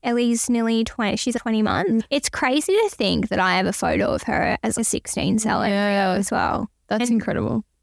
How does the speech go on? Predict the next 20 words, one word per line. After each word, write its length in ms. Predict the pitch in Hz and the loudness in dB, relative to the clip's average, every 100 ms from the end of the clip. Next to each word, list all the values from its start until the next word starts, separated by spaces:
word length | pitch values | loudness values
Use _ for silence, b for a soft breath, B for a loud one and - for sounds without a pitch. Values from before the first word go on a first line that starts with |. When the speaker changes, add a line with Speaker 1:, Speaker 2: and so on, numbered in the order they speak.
| - | -6
Speaker 1:
she's 260 | - 240 | -2 0
just 320 | - 233 - - | 0 -2 -2 -2
a 80 | 247 | 0
ledge. 500 | 226 - - 214 - | 0 0 -2 -4 -6
We 80 | - | -6
found 320 | 214 220 202 | -4 -2 0
out 160 | 196 202 | 0 0
what 140 | 220 - | -2 -2
we 80 | |
were 80 | 220 | -2
having 640 | 226 330 330 320 320 320 | 0 0 2 2 2 2
and, 120 | 302 262 B B B | 2 0 B B B
yeah, 220 | - 233 - | 0 0 0
it's 160 | 220 | -2
just 180 | 247 - | -2 -2
been 120 | 233 | 0
the 60 | 226 | 0
most 280 | 220 - - | 0 0 0
life-changing 640 | - 220 - - - 214 | -2 -2 -2 -2 0 -2
thing. 440 | - - - 262 | -2 -4 -2 -2